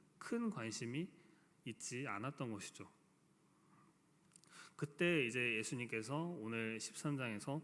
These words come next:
비유라는 독특한 방식으로 하나님 나라를 설명하기 시작하신 겁니다. 비유는 이제 마음의 준비가 돼 있는, 또 마음이 열려 있는 사람들에게는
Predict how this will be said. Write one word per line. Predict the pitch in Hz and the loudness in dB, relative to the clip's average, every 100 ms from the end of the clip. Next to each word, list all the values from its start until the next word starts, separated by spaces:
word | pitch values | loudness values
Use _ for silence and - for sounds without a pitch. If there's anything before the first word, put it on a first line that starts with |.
| - - - | -6 -20 -2
비유라는 | 139 160 170 135 120 | 8 10 12 10 6
독특한 | 113 123 - - 156 | 2 -2 -2 2 4
방식으로 | 120 110 120 120 131 101 - - | 2 -2 -2 -2 -2 -4 -8 -18
하나님 | - 196 220 208 | 0 2 4 4
나라를 | 190 165 156 156 | 6 6 6 6
설명하기 | 190 196 208 185 143 165 170 | 4 4 4 2 4 2 2
시작하신 | - - 165 143 135 | -2 -4 -4 -4 -2
겁니다. | 113 101 98 98 - - - - - - - - - | -2 -2 -4 -4 -8 -20 -20 -20 -20 -20 -20 -20 -2
비유는 | - 165 180 170 170 113 101 - - - | 8 10 12 10 6 4 -2 -10 -20 -10
이제 | - 120 113 - - - - | 0 2 2 0 -10 -20 -8
마음의 | - 113 123 131 127 | 4 8 8 8 4
준비가 | - 127 131 131 | 0 0 2 4
돼 | 120 | 2
있는, | 107 107 101 98 - - | 0 0 -2 -6 -14 -8
또 | 117 | -2
마음이 | 113 113 131 | 4 4 6
열려 | 120 113 151 | 6 8 8
있는 | 156 151 | 8 6
사람들에게는 | 151 156 160 165 151 123 147 143 | 4 4 4 4 2 0 0 -2